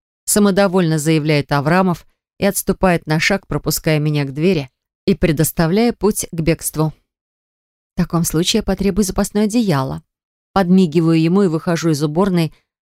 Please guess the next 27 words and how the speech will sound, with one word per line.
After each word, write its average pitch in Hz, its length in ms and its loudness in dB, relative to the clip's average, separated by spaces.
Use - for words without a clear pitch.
натыкаясь 247 540 0
на 196 100 2
ревнивый 190 440 2
взгляд 175 440 0
той 175 160 0
самой 156 360 0
стюардессы, 156 680 -2
упомянутой 147 640 -2
в 131 60 -4
разговоре 147 460 -2
всего 139 280 -6
лишь 156 240 -2
минуту 147 340 -4
назад. 147 480 -4
Господи, 160 680 -2
у 185 60 2
Аврамова 208 480 2
есть 233 240 -2
хоть - 180 0
кто-то 185 340 -2
из 156 100 -2
работников, 170 640 -2
кто - 160 -2
в 143 80 -2
него 160 240 0
не 151 120 -2
влюблен? 156 460 -2